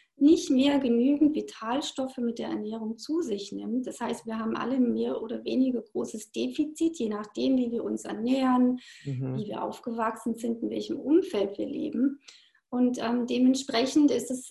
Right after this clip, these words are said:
Speaker 1: äh, so, dass dieses Level sehr, also diese, diese, diese, diese Vitalstoffe, die wir eigentlich bräuchten, um gesunden Knochen zu bilden, das ist eben dann Phosphor, also es ist Bohr, Mangan, Zink, Vitamin D,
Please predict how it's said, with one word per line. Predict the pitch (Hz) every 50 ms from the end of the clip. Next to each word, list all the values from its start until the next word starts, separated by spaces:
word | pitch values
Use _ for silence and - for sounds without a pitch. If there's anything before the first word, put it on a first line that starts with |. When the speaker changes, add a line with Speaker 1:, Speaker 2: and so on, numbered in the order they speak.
| - -
Speaker 1:
äh, | 240 247
so, | 233 - 254 262
dass | 254 233 233 233
dieses | - 233 220 220 220 -
Level | 208 214 233 247 269 294 269
sehr, | 254 - 240 233 226 - -
also | 214 226 220 - _ _
diese, | - 233 - 240 220
diese, | - - 233 214 226 214 208 196 208 208 214 - _ 311 311 _ _ 294 285
diese, | - 240 240 254 254
diese | 247 240 220 214
Vitalstoffe, | 220 220 - - 220 226 262 339 330 - 285 247 247
die | 240 226
wir | 214 -
eigentlich | 226 226 233 226 -
bräuchten, | - - - 220 233 277 320 - -
um | 254 247
gesunden | 226 226 - 220 220 - - 214 - _
Knochen | - 240 233 247 - 285 269 269
zu | - - 214 _
bilden, | - 233 262 277 302 311 285 247 214
das | 202 202 -
ist | 208 208 -
eben | - 220 226 233 220
dann | 214 214 233
Phosphor, | - - - - 262 262 269 269 - - - - 233 226 226 226 226 220 233 240 233 - _ _ _ _ _ _ _ _ _
also | - 254 240 247
es | 247
ist | - -
Bohr, | _ 254 269 277 269 269 269
Mangan, | 254 226 214 220 226 220 220 214 226 240 254 262 262 262 254 254
Zink, | - - 262 262 254 269 277 269 -
Vitamin | 240 240 233 - 240 226 233 240 247 254 254
D, | 254 240 226 233 247 247 247 240 240